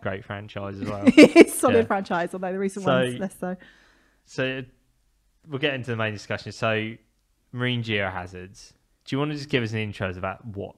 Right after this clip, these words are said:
Speaker 1: marine geohazards are, maybe a couple of examples, and then maybe a bit also about how we at the noc and how others sort of study them?
Speaker 2: Yeah, sure. So, um,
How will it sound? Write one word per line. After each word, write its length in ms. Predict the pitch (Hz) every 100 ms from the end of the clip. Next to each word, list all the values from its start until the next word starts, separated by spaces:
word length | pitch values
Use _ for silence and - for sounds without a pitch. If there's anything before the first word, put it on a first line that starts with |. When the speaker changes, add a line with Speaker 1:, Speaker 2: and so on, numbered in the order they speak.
| -
Speaker 1:
marine 220 | 98 95
geohazards 560 | 101 90 95 90 95 -
are, 280 | 101 101 101
maybe 180 | 98
a 40 | 101
couple 280 | 104 - 101
of 60 |
examples, 680 | 98 101 101 101 - 101 101
and 60 | 98
then 200 | 98 95 -
maybe 240 | 117 110
a 60 | 104
bit 180 | 113 104
also 300 | 101 - 104
about 280 | 95 98
how 320 | - 107 98 98
we 280 | 101 101
at 80 | 107
the 60 | 98
noc 240 | 98 95 92
and 80 |
how 160 | 92 92
others 200 | 92 92
sort 180 | - -
of 40 |
study 360 | - 95 92 92
them? 240 | 113 120 - _ -
Speaker 2:
Yeah, 180 | 247 -
sure. 340 | - 240 170 -
So, 360 | - 220 214 214
um, 420 | 220 214 214 214